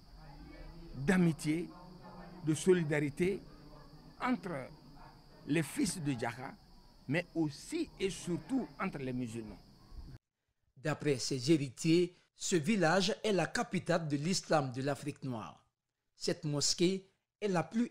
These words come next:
Speaker 2: ancienne de la sous-région. Et depuis sa création, aucune pratique contre-indiquée dans la religion musulmane n'est constatée ici.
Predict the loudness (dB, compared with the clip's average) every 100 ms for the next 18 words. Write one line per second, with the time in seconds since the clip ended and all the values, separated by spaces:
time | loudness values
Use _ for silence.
0 | 0 0 2 2 2 0 -8 _ -4 -2
1 | 2 0 0 -2 -2 -4 -6 -10 _ _
2 | _ _ _ -2 -2 -6 -2 -2 -2 0
3 | 2 4 4 4 4 2 0 _ _ _
4 | 0 2 2 2 4 0 2 -2 -2 0
5 | 0 0 0 2 2 0 2 2 4 2
6 | 2 2 2 2 2 2 0 0 0 2
7 | 0 -4 _ _ _ -4 -4 0 2 4
8 | 2 -2 -2 -6 -6 -2 0 -2